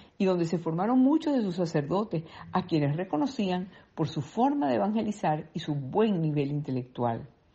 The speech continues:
Dedicaba muchas horas del día a confesar, convencido de que la confesión acercaba a las personas a Dios.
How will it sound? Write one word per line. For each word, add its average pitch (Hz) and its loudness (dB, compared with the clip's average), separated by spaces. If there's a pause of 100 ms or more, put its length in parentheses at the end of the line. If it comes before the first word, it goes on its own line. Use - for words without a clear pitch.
(320)
Dedicaba 254 2
muchas 277 2
horas 220 0
del 170 0
día 220 0
a 202 -8
confesar, 143 -2 (300)
convencido 180 2
de 277 -2
que 196 -6
la 156 -4
confesión 151 -2
acercaba 208 -2
a 208 0
las 170 -4
personas 143 -6
a 156 -2
Dios. 131 -6